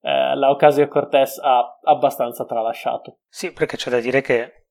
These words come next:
Speaker 2: se Biden, lo abbiamo sempre saputo che non era d'accordo sul definanziare queste agenzie di law enforcement, la sinistra si era candidata nelle elezioni locali con una piattaforma chiara che era quella di supporto al movimento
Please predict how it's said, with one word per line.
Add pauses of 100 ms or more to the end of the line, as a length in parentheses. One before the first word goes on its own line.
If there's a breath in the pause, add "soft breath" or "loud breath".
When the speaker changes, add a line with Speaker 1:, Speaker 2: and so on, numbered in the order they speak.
(120)
Speaker 2:
se
Biden,
lo
abbiamo
sempre
saputo
che
non
era
d'accordo
sul
definanziare
queste
agenzie (200)
di
law
enforcement, (160)
la
sinistra
si
era
candidata
nelle
elezioni
locali
con
una
piattaforma
chiara
che
era
quella
di
supporto
al
movimento